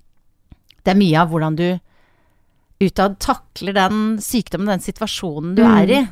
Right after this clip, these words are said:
Speaker 1: som
Speaker 2: Mm.
Speaker 1: gjør at jeg tenker at du er en inspirasjon for meg og for andre. Så da fikk jeg plassert litt, eh, motivasjonen, men,
Speaker 2: Mm.
Speaker 1: em, nå skal jeg slippe til deg. Hvordan har dagen vært så langt?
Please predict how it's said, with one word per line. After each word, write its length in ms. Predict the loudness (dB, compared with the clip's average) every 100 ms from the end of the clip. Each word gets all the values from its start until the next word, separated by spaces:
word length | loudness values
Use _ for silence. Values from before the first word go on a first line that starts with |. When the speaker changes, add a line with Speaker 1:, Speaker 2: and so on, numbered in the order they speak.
| 0
Speaker 1:
som 220 | 4 4
Speaker 2:
Mm. 180 | 4 2
Speaker 1:
gjør 300 | 0 0 -2
at 80 | -2
jeg 460 | -2 -2 -2 -4 -4
tenker 280 | -8 -8 -10
at 80 |
du 80 | -8
er 40 | -6
en 100 | -6
inspirasjon 760 | -8 -10 -10 -10 -10 -8 -8 -8
for 160 | -6
meg 340 | -4 -4 -4 -4
og 60 |
for 140 | -6 -6
andre. 380 | -4 -6 -8 -12 -16 _
Så 80 | -4
da 40 | -2
fikk 140 | -2
jeg 100 | -2
plassert 480 | -2 -4 -4 -6 -4
litt, 280 | -4 -4 -2
eh, 240 | 0 0 -4 -12 -20 _ _ _ _ -6
motivasjonen, 840 | -6 -4 -6 -6 -4 -6 -4 -6 -6
men, 140 | 2
Speaker 2:
Mm. 120 | 4 6 4
Speaker 1:
em, 220 | 0 -4 _ _ _ _ -20 -20 _ -6
nå 120 | -6
skal 180 | -4 -2
jeg 80 | 0
slippe 140 | 0 -2
til 100 | 0
deg. 260 | 2 2 0
Hvordan 260 | 2 2
har 80 | 4
dagen 360 | 4 4 2 2
vært 200 | 0 0
så 200 | -2 2
langt? 460 | 0 -2 -6 -10